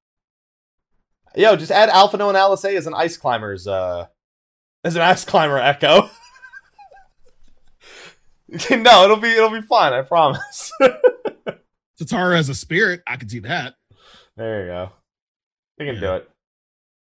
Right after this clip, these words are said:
Speaker 1: They can do it. Yeah, and Tataru can be an Isabel echo. <laughs> This is dangerous. Anyway.
Speaker 2: Very. Now, I did love, um,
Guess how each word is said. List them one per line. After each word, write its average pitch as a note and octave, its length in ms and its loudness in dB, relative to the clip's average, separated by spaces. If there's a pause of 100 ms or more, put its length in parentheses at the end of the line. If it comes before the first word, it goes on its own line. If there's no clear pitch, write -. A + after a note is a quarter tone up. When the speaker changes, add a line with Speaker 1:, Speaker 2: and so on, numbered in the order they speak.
(280)
Speaker 1:
They G#2+ 80 -20
can F#2+ 100 -18
do F#2+ 120 -12
it. G2 100 -12
Yeah, C3+ 160 -8
and A#2 80 -12
Tataru C#3+ 380 -2
can C3 100 -14
be B2+ 80 -12
an B2 80 -10
Isabel A2 480 -10
echo. - 240 -16 (1300)
<laughs> - 60 -10 (1500)
This E3+ 320 0
is G#2 300 -6
dangerous. E2+ 640 -14 (140)
Anyway. E2 260 -18 (840)
Speaker 2:
Very. E2 440 -14 (680)
Now, F#3 160 -4
I A3 60 0
did D#4+ 220 -6
love, E3+ 420 -2
um, C#3 800 -4